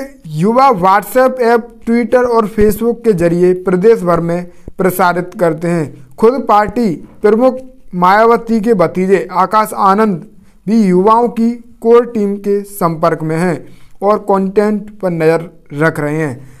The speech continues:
साथ ही हम आपको बताने की कोशिश करें तो बहुजन समाज पार्टी की सरकार में जो काम हुए थे,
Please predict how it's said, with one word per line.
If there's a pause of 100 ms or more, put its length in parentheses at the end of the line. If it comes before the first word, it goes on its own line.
(160)
साथ
ही
हम
आपको
बताने
की
कोशिश
करें
तो
बहुजन
समाज
पार्टी
की
सरकार
में
जो
काम
हुए
थे,